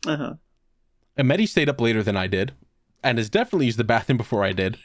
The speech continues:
Speaker 1: Was this Saturday?
Speaker 2: Yeah.
Speaker 1: Yeah, okay, yeah, we were doing D and D, that's why they were still up.
Speaker 2: And Sunday morning, you know, today, I went into the bathroom,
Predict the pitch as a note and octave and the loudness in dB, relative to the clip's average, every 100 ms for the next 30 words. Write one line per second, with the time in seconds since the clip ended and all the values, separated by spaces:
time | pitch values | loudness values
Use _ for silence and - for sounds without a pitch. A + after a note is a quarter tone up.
0 | - C#3+ C#3+ F#3+ - E3 A#3 D#4+ F4 _ | -6 -4 0 0 0 -2 -2 -4 -6 _
1 | _ _ _ _ - D3+ G3 - _ _ | _ _ _ _ 0 0 0 -8 _ _
2 | _ _ - C3+ - D#3 - B2 A#2+ A#2+ | _ _ -4 -2 -2 -6 -6 -6 -4 -4
3 | B2 B2 A#2 A#2+ A2+ A#2+ A2+ - A#2 A2+ | -2 -2 0 -2 -2 -2 -2 -4 -2 -2
4 | C3+ - E3+ C#3+ F#3+ - _ _ - B2+ | -2 -2 -4 -6 -8 -8 _ _ -2 -2
5 | A2+ D#3 G3 G3 A#2 G#2+ G#2 C3+ - - | 0 0 2 4 2 2 0 -2 -6 -4
6 | C3+ A#2+ A#2 A2 - C3 G#2 C3+ - _ | 0 2 0 -2 0 0 0 -4 -16 _
7 | _ _ _ _ _ A#2+ G#2+ G#2+ A2+ D3 | _ _ _ _ _ 0 2 2 2 0
8 | G3 G2+ F#2 G2+ G2+ F3+ | 2 0 -2 -2 -2 -4